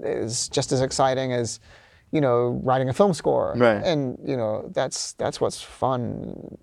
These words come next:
Speaker 1: Like, it's, keeps it, if I was doing just straight ahead jazz every day of the week, I would go crazy.
Speaker 2: Right.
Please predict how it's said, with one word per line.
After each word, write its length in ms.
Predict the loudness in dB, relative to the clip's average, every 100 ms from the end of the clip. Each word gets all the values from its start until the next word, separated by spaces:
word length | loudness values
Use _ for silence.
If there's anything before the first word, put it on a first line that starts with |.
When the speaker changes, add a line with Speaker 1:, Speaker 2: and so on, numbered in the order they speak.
| -8
Speaker 1:
Like, 240 | -6 -6 -12 _ _ _ _ -8
it's, 220 | -6 -6 -6
keeps 220 | 2 2 4
it, 160 | 0 0
if 100 | 2
I 60 | 6
was 120 | 6
doing 400 | 6 6 6 2 -2 -14 -20 -20 -18 -16 -18 -20 _ _ _ _
just 200 | 0 2
straight 220 | 4 4 6
ahead 160 | 4
jazz 280 | 4 4 4
every 200 | 4 4
day 180 | 4 4
of 60 | 4
the 80 |
week, 460 | 4 2 0 -4 -18 _ _ -2
I 60 |
would 100 | 2
go 80 | 2
crazy. 380 | 4 4 4 -2 -4 -4 -4
Speaker 2:
Right. 240 | 0 0